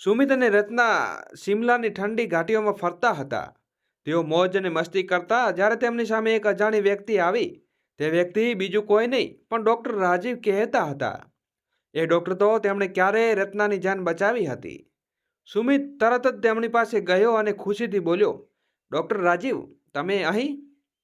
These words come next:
તમને યાદ છે કે તમે મારી પત્ની રત્નાની જાન બચાવી હતી?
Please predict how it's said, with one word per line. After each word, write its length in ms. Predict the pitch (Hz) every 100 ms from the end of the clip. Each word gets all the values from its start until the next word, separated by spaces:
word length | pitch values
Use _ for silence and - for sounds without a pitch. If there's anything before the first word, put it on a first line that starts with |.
| _ _
તમને 320 | 139 156 165
યાદ 200 | 170 185
છે 240 | 196 208
કે 100 | 214
તમે 200 | 202 185
મારી 260 | 180 175 180
પત્ની 400 | 180 175 175 208
રત્નાની 400 | 175 170 190 196
જાન 220 | 190 185
બચાવી 400 | 175 165 208 247
હતી? 460 | 175 131 104 -